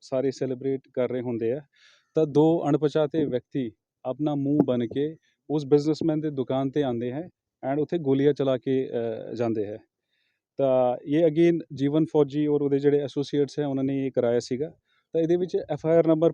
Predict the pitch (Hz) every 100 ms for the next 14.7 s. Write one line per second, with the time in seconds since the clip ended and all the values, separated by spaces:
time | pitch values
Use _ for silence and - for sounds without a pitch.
0 | - 139 143 165 151 143 143 147 139 139
1 | - 147 110 - - 123 120 120 117 131
2 | 120 120 117 117 123 123 135 131 123 120
3 | 120 123 123 123 123 117 113 110 107 -
4 | _ _ _ _ _ _ - 151 160 160
5 | 143 143 170 180 165 170 151 156 160 151
6 | 160 160 160 139 151 151 147 151 156 151
7 | 139 151 139 139 - 147 147 - 151 147
8 | 156 131 143 139 135 120 - 127 131 131
9 | 123 143 156 - _ _ - 147 143 156
10 | - 170 165 - 160 156 147 143 143 147
11 | 143 135 - 151 147 127 123 120 135 151
12 | 151 131 127 131 131 131 127 135 127 123
13 | 120 127 123 127 127 123 123 131 - 139
14 | 120 127 135 139 139 135 135